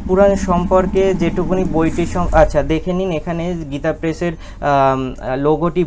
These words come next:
বড় আকারে দেয়া আছে, কত সুন্দর, এবং বইটি বেশ মোটা আকারের এবং হার্ড কভারে তৈরি, খুবই ভালো একটি বই আপনারা সংগ্রহ করতে পারেন। এবং অবশেষে একটা কথা বলি, এই শিব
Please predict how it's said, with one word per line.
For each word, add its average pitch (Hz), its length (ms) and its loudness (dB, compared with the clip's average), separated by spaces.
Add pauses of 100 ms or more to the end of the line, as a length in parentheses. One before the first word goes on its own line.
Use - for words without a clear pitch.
বড় 143 260 4
আকারে 156 400 4
দেয়া 143 280 2
আছে, 135 240 -2
কত 143 220 -2
সুন্দর, 147 480 -6 (280)
এবং 165 260 -2
বইটি 160 320 0
বেশ 180 300 -4
মোটা 165 340 0
আকারের 156 460 2 (280)
এবং 147 300 -6
হার্ড 156 360 2
কভারে 156 340 0
তৈরি, 151 380 -4
খুবই 165 400 -4
ভালো 147 360 -2
একটি 165 320 -6
বই 147 260 -2 (320)
আপনারা 143 440 2
সংগ্রহ 156 420 0
করতে 170 280 -4
পারেন। 147 320 -2 (260)
এবং 165 360 -2
অবশেষে 175 480 2
একটা 165 280 -2
কথা 170 220 -2
বলি, 160 380 -4
এই 156 160 -2
শিব 165 240 -6